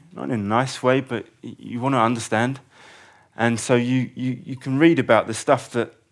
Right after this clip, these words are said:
this, these individuals have done, and sometimes you, <laughs> you just, you can't, you,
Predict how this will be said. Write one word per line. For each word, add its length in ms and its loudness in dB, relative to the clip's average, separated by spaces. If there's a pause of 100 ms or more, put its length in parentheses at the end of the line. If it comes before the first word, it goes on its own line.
(1500)
this, 360 -12
these 220 -12
individuals 560 -6
have 140 -12
done, 160 0
and 140 -4
sometimes 720 -8
you, 160 -12 (380)
<laughs> 380 -20
you 80 -18
just, 240 -10 (100)
you 140 -10
can't, 400 -4
you, 200 -12